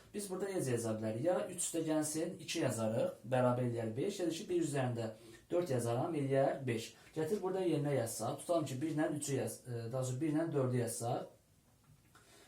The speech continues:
birin kvadratı eləyəcək bir, dördün kvadratı eləyəcək on altı. On altının üstünə bir gələndə on yeddi eləyəcək, amma on üçdür.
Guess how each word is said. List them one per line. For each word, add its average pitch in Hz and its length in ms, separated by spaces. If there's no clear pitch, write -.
birin 175 240
kvadratı 165 440
eləyəcək 143 420
bir, 180 300
dördün 147 280
kvadratı 135 360
eləyəcək 127 240
on 135 120
altı. 113 240
On 135 120
altının 143 200
üstünə 143 200
bir 139 180
gələndə 139 400
on 139 160
yeddi 135 280
eləyəcək, 120 320
amma 170 160
on 123 140
üçdür. 104 260